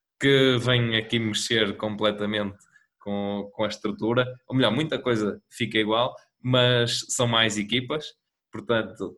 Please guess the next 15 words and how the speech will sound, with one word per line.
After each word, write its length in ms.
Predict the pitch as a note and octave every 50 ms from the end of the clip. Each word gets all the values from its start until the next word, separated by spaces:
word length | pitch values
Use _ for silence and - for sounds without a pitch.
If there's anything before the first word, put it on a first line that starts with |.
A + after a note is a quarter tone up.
| _
no 140 | - A2 A2+
Campeonato 480 | G#2+ A#2+ A2 G2+ A#2 A#2+ A#2 G#2+ G#2+ -
de 100 | - -
Portugal, 540 | - G#2 G#2 A2 A#2 A2 G#2 F#2+ F2 - - _ _ _ -
em 120 | G#2 A2
dois 140 | G#2 G#2+ G#2
mil 160 | B2 A#2+ A2+
e 60 | A2+
vinte, 260 | G#2+ A2 G#2+ G2+ G#2 G#2
dois 200 | G2 G#2 G#2 G#2
mil 140 | A2+ G#2+
e 40 | G#2+
vinte 240 | G2+ G#2+ G2+ G#2 -
e 80 | A2+ A2
um, 180 | G#2 F#2+ F2